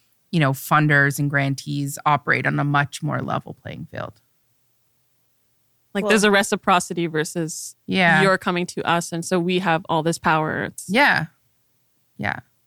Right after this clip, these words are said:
Speaker 3: And that you care about it beyond five P M.
Speaker 1: Yeah.
Speaker 3: You know, but, like, that,
Speaker 1: Yeah.
Speaker 3: I mean it, like,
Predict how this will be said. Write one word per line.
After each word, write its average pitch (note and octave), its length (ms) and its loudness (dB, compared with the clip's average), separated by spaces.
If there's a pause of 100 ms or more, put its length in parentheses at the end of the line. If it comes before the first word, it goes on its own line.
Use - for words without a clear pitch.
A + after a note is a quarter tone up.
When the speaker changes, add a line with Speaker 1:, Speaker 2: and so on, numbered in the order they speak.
(460)
Speaker 3:
And F3+ 120 -6
that F3 80 -4
you E3+ 80 -6
care F#3 220 -8
about E3+ 240 -4
it D3+ 180 -8
beyond D3+ 380 -6
five D3 180 -14 (100)
P D3+ 140 -8
M. D3 260 -10 (720)
Speaker 1:
Yeah. C4 180 2 (320)
Speaker 3:
You G3+ 140 -2
know, G3+ 260 2
but, G#3 160 0
like, G3+ 140 2
that, G#3 140 2
Speaker 1:
Yeah. D4+ 120 6
Speaker 3:
I G3+ 40 4
mean G3+ 240 2
it, F#3+ 200 2
like, E3 240 0